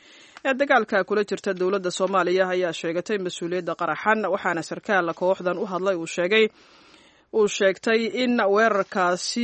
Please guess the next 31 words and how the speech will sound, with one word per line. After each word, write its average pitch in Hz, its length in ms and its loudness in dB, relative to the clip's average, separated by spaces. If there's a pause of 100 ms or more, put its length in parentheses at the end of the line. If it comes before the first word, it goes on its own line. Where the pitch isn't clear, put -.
ay 196 160 0
ku 247 160 -8
dileen 202 400 0
soddon 196 400 -2
ka 269 160 -6
tirsan 196 400 -2
askarta 185 480 -6
dowladda 170 340 -4
Soomaaliya. 170 500 -2 (120)
Madaxweynaha 170 480 -8
Soomaaliya 175 480 -4
Xasan 185 240 -6
Sheekh 160 160 -8
Maxamuud 175 440 -2 (520)
ayaa 285 240 6
cambaareeyey 202 560 4
qaraxa 185 400 0
maanta, 190 400 2
isagoo 185 320 0
ciidamada 190 540 0 (100)
iyo 175 260 -4
shacabka 170 540 -4 (160)
Soomaaliya 180 640 0
ugu 175 240 -2
baaqay 175 440 0 (120)
in 196 120 -2
ay 175 140 -2
iska 185 220 -8
kaashadaan 202 580 4 (460)
ciribtirka 247 680 2 (840)
kooxaha 196 680 4